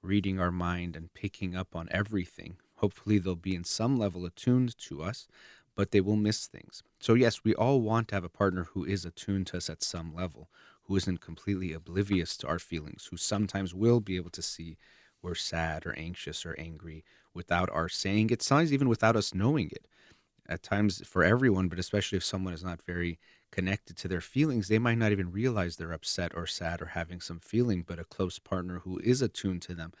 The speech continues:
might be able to pick up on that. So sometimes your partner might even be able to serve as that mirror for you, and in that way a window into your own feelings, by telling you, "You know what? It seems like you're upset." And then you think, like, "Oh yeah, you know, I realize I am kind of upset about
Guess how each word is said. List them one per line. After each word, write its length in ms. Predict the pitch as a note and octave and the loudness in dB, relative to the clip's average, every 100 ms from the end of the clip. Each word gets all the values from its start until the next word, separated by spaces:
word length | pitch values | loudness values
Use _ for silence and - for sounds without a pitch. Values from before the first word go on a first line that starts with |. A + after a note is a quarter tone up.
| - _ - | -20 _ -10
might 240 | F#2+ F2+ | -8 -6
be 140 | F2+ | -2
able 180 | F2+ F2 | -4 -4
to 120 | E2 | -14
pick 260 | - F2 - | -10 -8 -4
up 160 | A2+ - | -4 -4
on 140 | - | -10
that. 200 | - - - - - | -14 -18 -20 -20 -12
So 140 | - | -6
sometimes 460 | F#2 G#2+ G#2+ G2+ E2+ | -2 0 0 0 0
your 100 | F#2 | -2
partner 340 | - F#2+ F#2+ | 2 0 2
might 240 | F2+ F#2 F#2 | 0 0 -2
even 300 | E2+ E2+ E2 _ _ - | -6 -10 -12 _ _ -8
be 80 | |
able 120 | F2 E2+ | -8 -4
to 80 | |
serve 320 | F2+ - F#2+ F2 | -6 -2 0 0
as 160 | D#2+ | -4
that 280 | E2+ E2 - - | -2 -2 -2 -12
mirror 380 | D#2+ G2 A#2 G2 | -2 2 4 2
for 240 | - E2 | 0 -10
you, 360 | D#2+ D#2 F#2 A#2 - | -10 -10 -10 -10 -18
and 120 | D#2+ | -14
in 80 | D#2+ | -10
that 160 | D#2+ E2+ | -8 -6
way 80 | |
a 80 | D#2+ | -8
window 360 | D#2+ F2+ F2+ E2+ | -4 -2 -2 -4
into 280 | D#2+ - E2 | -8 -14 -12
your 120 | D#2 | -8
own 240 | F#2+ C3 C3+ | 2 2 2
feelings, 500 | - D#2+ D#2 F2+ - - - _ _ _ _ | -2 -6 -6 -12 -16 -20 -20 _ _ _ _
by 120 | F2 | -6
telling 300 | - F#2 F#2 | -4 -4 -2
you, 60 | F2 | -2
"You 120 | F#2 | -2
know 160 | G#2+ B2 | -2 -2
what? 160 | C#3 - _ _ _ - | -6 -10 _ _ _ -18
It 140 | - | -10
seems 220 | - C#3+ | -6 -4
like 160 | C3+ - | -4 -2
you're 100 | D2 | -2
upset." 380 | F2 - A#2 F2 | -2 -4 -4 -4
And 80 | |
then 80 | E2 | -6
you 80 | E2+ | -8
think, 220 | - A2+ | -8 -10
like, 160 | F#2 D#2 | -10 -10
"Oh 100 | G#2+ | -10
yeah, 160 | C#3+ D#3+ | -10 -10
you 180 | E2 E2 | -12 -8
know, 140 | F#2+ | -8
I 120 | D#2+ - | -10 -12
realize 320 | F#2+ G2 E2+ | -10 -8 -8
I 80 | D#2 | -8
am 140 | F#2 | -8
kind 220 | F#2+ - E2+ | -8 -8 -10
of 60 | |
upset 280 | D#2 - E2+ | -10 -8 -8
about 320 | E2 E2 - | -6 -6 -8